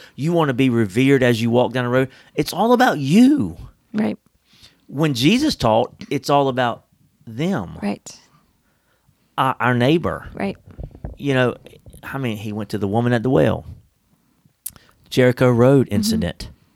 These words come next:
Speaker 2: Mm-hmm.
Speaker 1: Um, any other time, wh-, what, even when he dealt with, even when he de-, remember,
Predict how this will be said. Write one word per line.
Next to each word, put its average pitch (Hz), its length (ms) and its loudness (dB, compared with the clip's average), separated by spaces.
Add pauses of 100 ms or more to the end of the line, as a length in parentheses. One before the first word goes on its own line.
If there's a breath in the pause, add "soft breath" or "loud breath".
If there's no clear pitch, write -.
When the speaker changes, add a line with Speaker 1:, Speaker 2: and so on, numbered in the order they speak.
(360)
Speaker 2:
Mm-hmm. 220 380 -6
Speaker 1:
Um, 110 380 0 (760)
any 175 280 2
other 202 220 4
time, 101 260 -4
wh-, 135 260 -4
what, 147 240 -2 (220 soft breath)
even 196 380 0
when 156 140 0
he 165 180 -2
dealt 151 260 0
with, 139 200 0 (520 soft breath)
even 185 200 -2
when 185 120 0
he 147 60 -2
de-, 147 140 -2
remember, 185 340 -2